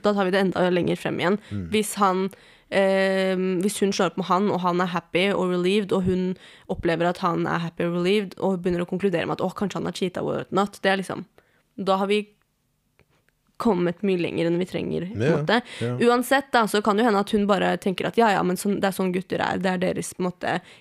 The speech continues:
Speaker 1: healing process. De starter med å være relieved, og så blir de lei seg etterpå.» Det er jo ikke sikkert at hun blir med en gang, at hun begynner å kon-, altså at hun konkluderer med at, eh, han har cheatet eller whatever.
Speaker 2: Nei.
Speaker 1: Men uansett da, <laughs> hva, hva skal man gjøre? Hva hadde ditt råd vært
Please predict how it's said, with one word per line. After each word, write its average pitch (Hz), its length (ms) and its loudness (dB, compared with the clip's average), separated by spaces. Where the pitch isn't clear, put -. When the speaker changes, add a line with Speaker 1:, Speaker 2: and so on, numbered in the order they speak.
Speaker 1:
healing 170 320 2
process. 175 480 -2
De 190 160 -2
starter 170 500 -2
med 170 140 -2
å 170 80 0
være 170 220 -2
relieved, 233 260 2
og 202 80 0
så 185 240 -2
blir 170 240 -4
de 156 80 -6
lei 147 60 2
seg 185 140 -6
etterpå.» - 260 -4
Det - 80 -4
er 190 60 2
jo - 20 -2
ikke 220 140 2
sikkert 185 160 2
at - 80 -4
hun 185 100 0
blir 175 160 0
med 165 160 0
en - 80 -4
gang, - 100 -6
at 170 200 -4
hun 185 100 2
begynner 170 240 -2
å - 80 -6
kon-, - 160 -10
altså 180 160 -6
at 175 80 -10
hun 180 140 -8
konkluderer 175 580 -6
med - 160 -2
at, - 320 -10
eh, 156 160 -2
han 185 160 -4
har 175 80 -6
cheatet - 300 -4
eller - 160 -6
whatever. 113 260 -4
Speaker 2:
Nei. 101 140 0
Speaker 1:
Men 320 240 2
uansett 330 400 2
da, - 80 0
<laughs> - 1400 -2
hva, 277 160 6
hva 294 160 4
skal 285 160 2
man 320 80 6
gjøre? 269 320 4
Hva 320 160 4
hadde 311 160 4
ditt 233 240 0
råd 202 240 4
vært - 320 -2